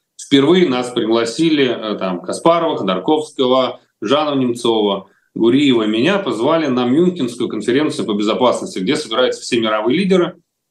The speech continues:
И она пройдет с семнадцатого по девятнадцатое февраля. Вот. И мы там будем тоже эти вещи предлагать, потому что, ну, это как бы главное мероприятие. Это где, кстати, Путин,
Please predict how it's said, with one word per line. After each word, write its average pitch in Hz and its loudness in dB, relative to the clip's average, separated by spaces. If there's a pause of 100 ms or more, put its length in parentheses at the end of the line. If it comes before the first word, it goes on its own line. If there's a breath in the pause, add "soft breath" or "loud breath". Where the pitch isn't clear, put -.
(100)
И - -2
она 131 2
пройдет 113 -2
с - -12
семнадцатого 113 -2
по 110 -2
девятнадцатое 104 -2
февраля. 120 0 (380 soft breath)
Вот. - 0
И 110 -2
мы 175 0
там 180 0
будем 180 2
тоже 175 2
эти 135 -2
вещи 117 0
предлагать, 131 0
потому 131 -4
что, - -6
ну, 156 0
это - -12
как 131 -2
бы - -14
главное 139 0
мероприятие. 127 0
Это 135 -6
где, 139 0
кстати, 120 -4
Путин, 160 -2